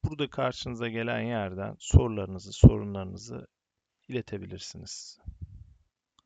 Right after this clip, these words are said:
Projelerle ilgili süreçlerinizi yazabilirsiniz. Eğitim taleplerinizi girebilirsiniz. Sorularınızı girebilirsiniz. Bakın Adra gelip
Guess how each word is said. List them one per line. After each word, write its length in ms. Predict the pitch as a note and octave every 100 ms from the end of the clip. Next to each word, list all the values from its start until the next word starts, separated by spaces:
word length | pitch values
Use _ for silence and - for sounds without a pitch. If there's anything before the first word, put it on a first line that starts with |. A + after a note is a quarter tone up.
| _ _ _ _ _ - - - - - - - - - - _ _ _ _ _ _ _ _ _ _ _ _ _ _ _ _ _
Projelerle 720 | - B2+ B2 B2 A#2+ A2+ G#2+
ilgili 460 | G#2 G2+ F#2+ F#2+ - -
süreçlerinizi 800 | - - G2 - - F#2 F#2+ F#2+
yazabilirsiniz. 1080 | G2+ G#2+ G#2+ A2 A2+ - A2 A#2 - - - _ -
Eğitim 300 | A#2+ A#2 A2
taleplerinizi 720 | - G#2 G2 - G2+ F#2+ G2 -
girebilirsiniz. 1040 | G2 G2 F#2+ G2+ - G#2+ C3+ - - - - _ _ _ _ _ -
Sorularınızı 600 | - A2+ G2+ G2 F2+ F2+
girebilirsiniz. 1040 | F#2 F#2 F#2+ F2+ F#2+ - G#2 - - - - - - - - _ _ _ _ _ _ _ _ _ _ _ _ _ _ _
Bakın 340 | A#2+ A#2 - G#2
Adra 480 | E2 B2+ G#2+ G#2+ G2+
gelip 320 | A2+ G2